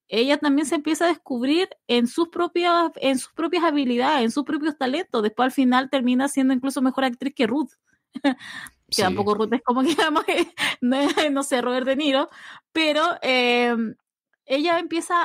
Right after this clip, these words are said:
Speaker 1: a, empieza a sacarse todo eso y es increíble porque después en el penúltimo capítulo, literal, es mu-, realmente es vulnerable con su monólogo,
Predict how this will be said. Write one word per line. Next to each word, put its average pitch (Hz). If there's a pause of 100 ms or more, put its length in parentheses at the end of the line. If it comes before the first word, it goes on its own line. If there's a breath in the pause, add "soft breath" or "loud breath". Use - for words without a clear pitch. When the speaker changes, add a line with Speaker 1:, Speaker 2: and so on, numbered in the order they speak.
Speaker 1:
a, 262 (800)
empieza 320
a 403
sacarse 359
todo 294
eso 320
y 277
es 302
increíble 349
porque 269
después 254
en 240
el 240 (160)
penúltimo 240
capítulo, 277 (320 soft breath)
literal, 233 (140)
es 262
mu-, 240 (440)
realmente 330 (120)
es 320
vulnerable 254 (320)
con 233
su 226
monólogo, 254